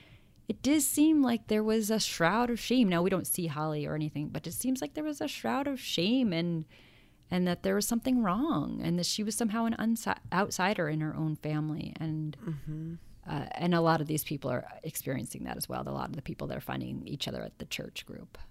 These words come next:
Speaker 2: Yes.
Speaker 1: Or at the
Speaker 2: Uh,
Speaker 1: choir.
Speaker 2: Yes, outsiders who are finding their own sort of after-hours community.
Speaker 1: Yeah.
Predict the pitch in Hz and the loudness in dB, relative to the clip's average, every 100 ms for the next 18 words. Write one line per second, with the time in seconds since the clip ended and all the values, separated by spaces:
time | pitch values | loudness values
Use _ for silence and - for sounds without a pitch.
0 | 320 220 180 113 67 - 151 147 - - | -8 0 2 2 -2 -2 0 0 -2 0
1 | 143 135 123 76 - - _ - - - | 2 2 0 -2 -8 -18 _ -20 -20 -20
2 | - - - - - - - - 147 147 | -20 -20 -6 -2 -2 -4 -8 2 4 4
3 | - - 143 143 143 - 135 - - 127 | 2 -2 -2 -4 -6 -2 -2 -2 -2 -2
4 | 131 127 127 123 123 127 131 127 127 127 | 0 0 0 0 -4 -2 0 2 2 0
5 | 120 135 127 123 117 - - 120 - - | -2 -2 2 4 4 2 -2 0 0 -2
6 | - - - 131 120 117 - - - - | -4 -6 -4 -2 -2 -4 -4 -8 -10 -14
7 | - - - 165 220 | -20 -20 -10 -8 -8